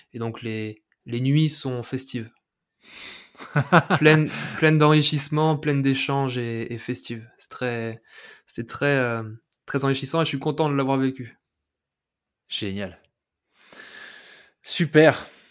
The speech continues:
Speaker 2: Ok, donc une fois le, une fois le béret vert, euh, vissé sur la tête, bah, j'imagine que ça a, ça a été le temps de partir en mission.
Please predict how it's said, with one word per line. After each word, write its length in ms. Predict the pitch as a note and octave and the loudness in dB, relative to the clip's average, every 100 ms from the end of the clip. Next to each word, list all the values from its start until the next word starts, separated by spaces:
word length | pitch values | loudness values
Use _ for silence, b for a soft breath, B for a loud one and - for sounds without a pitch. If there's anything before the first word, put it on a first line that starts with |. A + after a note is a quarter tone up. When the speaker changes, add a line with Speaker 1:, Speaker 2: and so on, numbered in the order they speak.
| B _ _ _ _ | B _ _ _ _
Speaker 2:
Ok, 220 | E3+ C#3+ G3 | -2 4 4
donc 180 | D#3+ D#3 | 4 0
une 100 | F#3 | -2
fois 200 | - G3 | 0 2
le, 420 | D#3 C#3 C3 C3 | 2 2 0 0
une 100 | C#3+ | -4
fois 160 | - E3 | -2 -2
le 100 | B2+ | 0
béret 340 | A#2 E3+ D#3 | 4 6 6
vert, 280 | D3 D#3+ C3 | 4 2 2
euh, 160 | A#2+ A2+ | 0 -2
vissé 300 | C#3 - E3 | -4 -2 -2
sur 160 | D3 | 0
la 100 | B2 | 0
tête, 360 | F3 G#3 - D#3+ - B2 | 0 -2 -4 -18 -12 -4
bah, 100 | A#2 | -2
j'imagine 360 | B2 B2 D#3 | 0 0 0
que 120 | C#3 | -2
ça 160 | A#2+ B2 | -2 -2
a, 560 | A#2 A#2 A2 A2 G2+ A#2+ | -2 -2 -2 -4 -8 -10
ça 160 | A#2+ | -6
a 20 | |
été 180 | A#2 B2 | -4 -6
le 60 | A2+ | -2
temps 200 | E3 D#3+ | 0 2
de 80 | A#2 | 2
partir 400 | C3 - E3+ C3+ | 0 0 0 0
en 60 | |
mission. 460 | A#2+ B2 - A3 | 0 -2 0 0